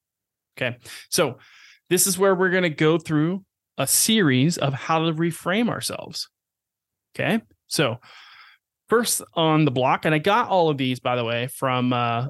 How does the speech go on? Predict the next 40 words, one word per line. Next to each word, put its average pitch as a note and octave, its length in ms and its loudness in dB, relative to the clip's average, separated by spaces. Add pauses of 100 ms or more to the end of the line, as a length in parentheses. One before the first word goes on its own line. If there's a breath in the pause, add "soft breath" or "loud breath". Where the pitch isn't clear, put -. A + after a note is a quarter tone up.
a C3+ 80 -2
book F#3 520 -2
called, D3 540 2 (1300)
oh B2 80 -6
my A2+ 120 -8
God, A2+ 320 -10 (1600)
I - 60 -8
forgot D3 260 -2
the D3+ 80 0
name D3 180 4
of C#3+ 80 2
the C#3 60 0
book, B2+ 260 -2
but A#2+ 80 0
it's A#2+ 100 -4
by C3+ 180 0
Dilbert D3 520 0 (100)
Dilts. - 520 -4
I - 1500 -20
think C3 160 -2
it's G#2 100 -16
by A2 120 -8
Dilbert A2+ 380 -10
Dilts. - 420 -12 (560)
Sleight G3 400 0
of F3 80 -2
Mouth. C3+ 420 -4 (540)
That's C#3 200 -2
the - 80 -6
name A#2+ 140 -2
of A2 60 -6
the - 60 -12
book. G#2 260 -8 (320 loud breath)
That's - 220 -4
where F3+ 80 4
I D#3+ 80 4
got C3+ 240 -2
these A#2 160 -10
from. - 260 -10 (420)
Okay. A#2+ 220 -6